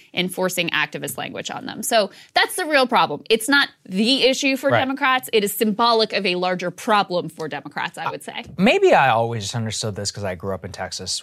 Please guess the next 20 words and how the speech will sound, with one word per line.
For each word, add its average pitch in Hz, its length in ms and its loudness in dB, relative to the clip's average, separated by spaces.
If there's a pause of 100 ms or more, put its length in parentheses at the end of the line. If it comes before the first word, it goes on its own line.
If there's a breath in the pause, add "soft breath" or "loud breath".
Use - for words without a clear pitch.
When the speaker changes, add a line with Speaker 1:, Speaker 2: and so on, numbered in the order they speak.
Speaker 2:
where 131 320 4
there 147 240 6
are, 123 340 6
you 123 120 -2
know, 107 180 -4
generations 123 840 0
of 113 320 -4
people 104 400 -4
who 113 120 -6
are, 95 400 -2
you 135 80 -4
know, 110 220 -2
Mexican 131 560 0
American, 110 800 -4 (280 loud breath)
but, 143 240 4 (160)
or, 147 260 4
or, 127 280 6
Lat-, 110 260 2
you 135 80 -2
know, 101 260 -6